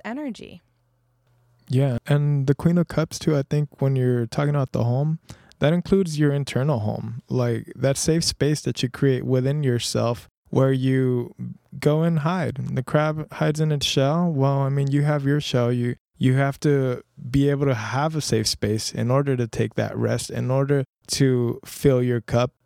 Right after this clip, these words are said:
Speaker 2: That is part of working on the home. That is creating that environment for you.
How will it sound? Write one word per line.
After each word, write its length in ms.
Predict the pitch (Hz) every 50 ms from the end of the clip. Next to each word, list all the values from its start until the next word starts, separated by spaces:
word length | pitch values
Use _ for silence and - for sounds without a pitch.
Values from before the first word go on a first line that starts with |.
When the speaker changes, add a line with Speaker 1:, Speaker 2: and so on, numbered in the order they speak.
| _ _ _ _ -
Speaker 2:
That 580 | 135 120 127 131 135 143 147 139 113 - - _ _ _ _ -
is 180 | 135 135 131
part 300 | - - - 123 113 110
of 100 | 104 107
working 320 | 113 110 110 - 117 113 110
on 180 | 110 110 110
the 80 | 110 107
home. 240 | 104 107 110 107 113
That 220 | 117 120 117 123
is 220 | 135 135 127 -
creating 420 | - - - 120 110 110 107 110 110
that 160 | 110 107 107
environment 560 | 107 107 107 110 110 110 110 113 113 110 110
for 240 | - - 127 117 113
you. 180 | 110 110 -